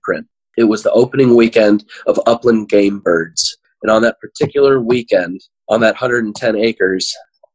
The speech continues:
they do not allow any other hunting or hunters in there other than the hunters whose names were pulled in a lottery." That's how they, that's how they give you the permission to, to, to hunt pheasant and quail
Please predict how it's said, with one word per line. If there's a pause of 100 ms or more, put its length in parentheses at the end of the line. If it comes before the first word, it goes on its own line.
they (460)
do
not
allow
any
other (160)
hunting (240)
or
hunters
in
there (100)
other
than
the
hunters
whose
names
were
pulled
in
a
lottery." (240)
That's
how
they,
that's
how
they (400)
give
you
the
permission
to, (280)
to,
to
hunt
pheasant
and
quail